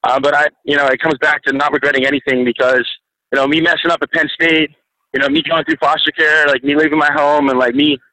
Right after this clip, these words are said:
being homeless for a while, like, it really gave me that determination, that drive, to wanna be better than myself. And so, I don't know, I think it all adds up, but if I could change one thing, uh, I, I think I would ask more questions.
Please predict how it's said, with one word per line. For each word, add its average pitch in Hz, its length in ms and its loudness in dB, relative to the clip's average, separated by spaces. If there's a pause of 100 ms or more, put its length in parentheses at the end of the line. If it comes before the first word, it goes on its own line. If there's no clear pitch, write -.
(140)
being 160 140 0
homeless 170 340 0
for 165 80 0
a 147 60 2
while, 147 340 2
like, 143 160 0
it 143 100 -2
really 175 200 2
gave 170 200 0
me 160 80 0
that 147 140 0
determination, 156 720 -2
that 131 200 2
drive, 151 460 2 (340)
to 170 60 4
wanna 170 140 2
be 170 120 -4
better 170 220 0
than 151 100 0
myself. 151 440 0 (120)
And 135 260 -2
so, 147 240 2 (320)
I 226 80 0
don't 233 60 2
know, 208 40 4
I 185 40 2
think 214 160 -2
it 202 40 0
all 196 160 4
adds 190 180 2
up, 185 160 2
but 180 80 0
if - 80 -4
I 175 80 2
could 170 120 -2
change 180 220 0
one 165 200 0
thing, 165 280 0
uh, 139 180 0 (400)
I, 151 220 2
I 165 60 0
think 190 140 -2
I 185 40 2
would 170 100 2
ask 156 260 0
more 156 140 0
questions. 135 500 -2